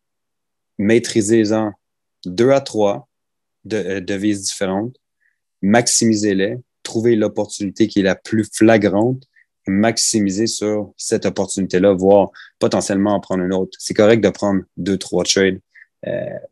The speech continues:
par jour, si vous avez l'opportunité. Mais si vous avez pas l'opportunité, juste keep it cool. Prends pas trente-six trades si t'as pas l'opportunité flagrante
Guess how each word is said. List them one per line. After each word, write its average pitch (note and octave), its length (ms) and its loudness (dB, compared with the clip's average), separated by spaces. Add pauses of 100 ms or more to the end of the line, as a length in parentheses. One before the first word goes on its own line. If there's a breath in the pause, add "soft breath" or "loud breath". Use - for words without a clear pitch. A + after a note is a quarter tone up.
par F2 180 2
jour, G2 320 0
si C#3+ 380 6
vous G#2 260 0
avez G2 220 0
l'opportunité. F#2 640 -2
Mais F#2 100 2
si - 140 -2
vous A#2+ 100 2
avez F#2+ 160 2
pas A2 140 -2
l'opportunité, G2 560 -2
juste F#2+ 500 -4 (1120)
keep A2 160 -2
it A2 100 0
cool. A2+ 320 4 (1700)
Prends A2+ 320 2
pas A2+ 420 2 (380)
trente-six - 500 -6
trades G2 540 -2 (100)
si G#2 560 0
t'as F#2+ 120 0
pas G#2+ 200 2
l'opportunité G2+ 720 2
flagrante G2+ 840 0